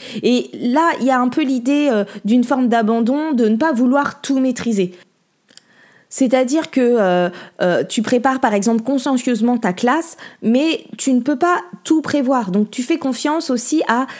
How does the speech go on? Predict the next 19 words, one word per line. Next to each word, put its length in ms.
ta 140
capacité 720
à 340
t'adap-, 360
t'adapter 560
pour 240
faire 220
face 240
à 40
l'imprévu. 600
Et, 280
euh, 380
cette 260
partie-là, 600
il 100
faut 440
l'accepter 880
soi 500
et 220